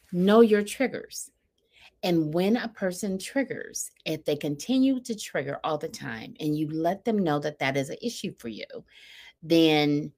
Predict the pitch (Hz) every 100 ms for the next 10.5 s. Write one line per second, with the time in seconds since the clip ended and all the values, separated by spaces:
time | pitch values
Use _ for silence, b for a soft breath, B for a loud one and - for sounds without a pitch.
0 | _ - 175 202 226 233 208 196 180 170
1 | 165 156 156 160 156 160 156 151 185 220
2 | 214 156 143 135 127 120 139 175 196 175
3 | 156 147 151 175 165 156 147 139 139 -
4 | 139 143 143 147 B B _ - 277 277
5 | 151 120 101 104 110 104 - 262 269 208
6 | 143 - - 185 220 196 147 B B -
7 | 190 190 196 185 254 359 381 359 370 285
8 | 294 294 - - - _ _ - 214 220
9 | 214 214 262 254 - 143 - _ _ _
10 | - 220 175 170